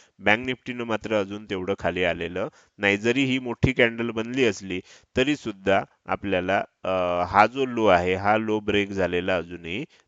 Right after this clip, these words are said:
दिसत नाही. तर त्यामुळे मंदी होणार असेल तर पहिलं ते टार्गेट असेल आणि त्यानंतर म्हणजे अठ्ठेचाळीस हजारच्या थोडंसं खाली असं आपल्यासाठी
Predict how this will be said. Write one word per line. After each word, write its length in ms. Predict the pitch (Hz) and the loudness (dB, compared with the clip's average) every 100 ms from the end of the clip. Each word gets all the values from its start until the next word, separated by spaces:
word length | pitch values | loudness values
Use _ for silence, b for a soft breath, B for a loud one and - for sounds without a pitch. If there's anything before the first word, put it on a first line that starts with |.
| 98 | -6
दिसत 380 | 101 101 90 | -4 -2 -4
नाही. 180 | 80 82 - B - | -4 -8 -8 B -2
तर 80 | 117 | 4
त्यामुळे 260 | 117 127 | 4 2
मंदी 300 | 127 120 127 | -4 -4 -2
होणार 280 | 143 131 127 | 0 4 4
असेल 360 | 120 - 113 113 _ | 4 2 0 0 _
तर 60 | 110 | -8
पहिलं 340 | 107 104 104 113 | 0 2 2 0
ते 100 | 123 | 0
टार्गेट 440 | 120 113 104 101 98 | 4 4 4 0 -2
असेल 320 | 90 90 90 - b - | -4 -2 -4 -4 b -6
आणि 160 | 101 104 | -4 2
त्यानंतर 500 | 110 113 107 101 101 | 2 4 -4 -4 -4
म्हणजे 220 | 101 107 | -2 0
अठ्ठेचाळीस 540 | 98 - 107 110 107 | 0 0 0 2 2
हजारच्या 400 | 104 101 101 104 101 | 0 0 0 -2 -4
थोडंसं 340 | 101 95 - 127 | -4 -6 -4 0
खाली 340 | 113 110 95 - B B - | 4 4 2 -6 B B -4
असं 180 | 101 | 2
आपल्यासाठी 680 | 113 104 98 98 104 95 90 | 2 2 -2 -2 -4 -4 -8